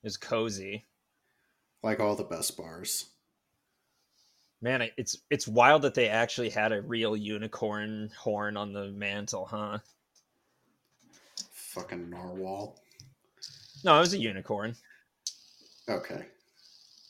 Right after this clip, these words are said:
Speaker 1: He knows not to argue with me.
Speaker 2: Some things aren't worth the battle.
Speaker 1: <laughs> Pick, pick your battles.
Speaker 2: Are you playing with a fucking fidget spinner?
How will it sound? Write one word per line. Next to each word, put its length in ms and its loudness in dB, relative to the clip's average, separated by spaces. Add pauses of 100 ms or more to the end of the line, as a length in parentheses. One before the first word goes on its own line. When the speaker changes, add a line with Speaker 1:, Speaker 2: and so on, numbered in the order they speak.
(2000)
Speaker 1:
He 100 -2
knows 300 2
not 180 -4
to 60 -4
argue 360 -4
with 140 -12
me. 300 -8 (1200)
Speaker 2:
Some 280 6
things 240 8
aren't 180 4
worth 160 2
the 80 0
battle. 480 -2 (300)
Speaker 1:
<laughs> 960 6
Pick, 200 10 (220)
pick 240 10
your 80 4
battles. 680 8 (2000)
Speaker 2:
Are 40 2
you 120 10
playing 200 12
with 120 12
a 40 12
fucking 380 10
fidget 400 8
spinner? 480 6